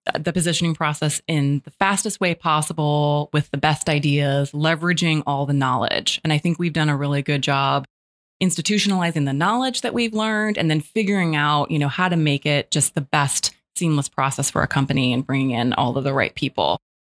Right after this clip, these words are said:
So I think that's the key thing, 'cause I feel like what I've seen before is I think everyone can come up with, you know, good ideas, but it's not just about the ideas. It's also about getting everyone aligned around the right ideas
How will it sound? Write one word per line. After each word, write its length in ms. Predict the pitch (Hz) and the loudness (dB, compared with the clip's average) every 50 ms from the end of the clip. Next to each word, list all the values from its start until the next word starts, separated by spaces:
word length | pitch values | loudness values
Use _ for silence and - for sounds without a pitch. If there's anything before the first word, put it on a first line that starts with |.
| _ _ - | _ _ -2
So 80 | 277 | -2
I 40 | 285 | 0
think 180 | 285 453 508 - | 0 0 0 0
that's 200 | 370 247 - - | -2 -2 0 -2
the 80 | 185 | -4
key 280 | 175 - - 202 175 165 | -4 -2 0 0 0 2
thing, 240 | - 180 156 131 139 | 2 0 0 0 0
'cause 100 | 156 - | -2 -2
I 80 | 185 | -2
feel 180 | 180 - 240 240 | -2 -2 -2 -2
like 140 | 226 214 - | -2 -2 -2
what 100 | 180 160 | 0 0
I've 140 | 147 147 | 0 0
seen 240 | - - - 175 175 | 0 0 2 2 2
before 480 | 151 156 147 - - 165 160 151 139 135 | 0 0 -4 -4 -2 0 0 2 2 2
is 220 | 139 135 - - - _ _ _ _ _ _ _ _ _ _ _ _ _ - | 0 0 -2 -4 -6 _ _ _ _ _ _ _ _ _ _ _ _ _ -6
I 60 | - | -2
think 180 | - 339 269 | -2 0 0
everyone 420 | 254 226 226 220 196 185 180 175 160 | 0 0 0 0 0 0 0 0 0
can 300 | - 190 170 156 151 147 _ _ _ - | 0 0 0 0 -2 -2 _ _ _ -10
come 200 | - - 190 170 | -4 -2 0 0
up 120 | 156 - - | 0 0 -2
with, 160 | 160 151 - _ _ _ - | -4 -4 -4 _ _ _ -2
you 80 | 180 | 0
know, 260 | 156 143 139 139 - - _ _ _ - | 0 2 0 0 -4 -8 _ _ _ -4
good 140 | - 208 175 | -2 0 0
ideas, 500 | 170 156 151 156 160 160 151 139 139 139 | 0 0 0 0 2 2 2 2 0 0
but 120 | - 156 151 | -2 -2 -2
it's 180 | 147 - - | 0 0 0
not 200 | 190 190 190 - - _ - | 2 0 0 0 -4 _ -2
just 240 | - 185 170 - - | 0 0 0 0 0
about 220 | 165 156 143 - | 0 0 0 0
the 100 | - 147 | 0 0
ideas. 340 | 143 143 143 143 135 135 - | 0 0 2 0 0 0 0
It's 140 | 143 - - | -2 -2 0
also 220 | 139 139 139 - | -2 -2 -2 -2
about 180 | - 127 139 - | -2 -2 -2 0
getting 280 | - 147 143 143 143 | 0 0 2 2 2
everyone 340 | 143 139 151 151 143 143 143 | 2 0 0 0 0 0 0
aligned 680 | - 143 143 143 147 147 160 180 214 240 262 285 262 277 | 0 0 0 0 0 0 0 0 0 0 0 0 -2 -4
around 460 | - 247 240 247 247 254 254 262 254 | -4 -4 -2 -2 0 0 0 0 -2
the 80 | 247 240 | -2 -2
right 200 | 233 233 240 247 | -2 0 0 0
ideas 600 | 240 240 240 240 240 247 262 277 294 285 - | 0 0 0 0 0 0 0 0 -2 -2 -6